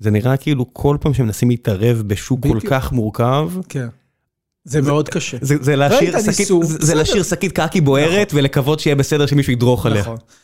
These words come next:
Speaker 2: זה הצהרות שאתה לא באמת יכול לעמוד מאחוריהן. גם עירייה שיש, כמו ברלין, שיש לה הרבה יותר סמכויות מתל אביב, רוצה ל-, להוריד את המחירים, והיא לא, היא לא יכולה. זה אין, תשמע, ובטח תל אביב, תל אביב היא כמעט כולה,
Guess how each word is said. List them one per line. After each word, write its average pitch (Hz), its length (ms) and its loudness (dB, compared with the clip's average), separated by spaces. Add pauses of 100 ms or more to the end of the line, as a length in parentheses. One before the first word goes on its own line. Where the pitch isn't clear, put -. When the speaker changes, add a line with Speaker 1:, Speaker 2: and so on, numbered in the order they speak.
(100)
Speaker 2:
זה 139 200 -2
הצהרות 160 540 -2
שאתה 147 280 -4
לא 147 140 2
באמת 139 380 -4
יכול 127 280 -6
לעמוד 117 280 -6
מאחוריהן. 113 520 -10 (400)
גם 180 200 0
עירייה 175 300 0
שיש, 180 260 -6 (100)
כמו 175 140 -2
ברלין, 156 300 -2
שיש 156 220 -8
לה 147 60 -2
הרבה 127 160 -4
יותר 170 180 -6
סמכויות 135 460 -8
מתל 131 220 -10
אביב, 202 360 -8 (340)
רוצה 175 440 -2 (160)
ל-, 180 320 0
להוריד 175 300 2
את 196 120 -2
המחירים, 170 400 -2
והיא 208 120 0
לא, 349 280 0
היא 269 80 -2
לא 277 60 2
יכולה. 311 280 0 (320)
זה 180 280 -2
אין, 330 140 -2 (320)
תשמע, 226 260 -2
ובטח 196 400 -2
תל 190 200 0
אביב, 180 220 0
תל 156 200 0
אביב 226 220 0
היא 233 100 -2 (380)
כמעט 240 440 -4
כולה, 175 360 0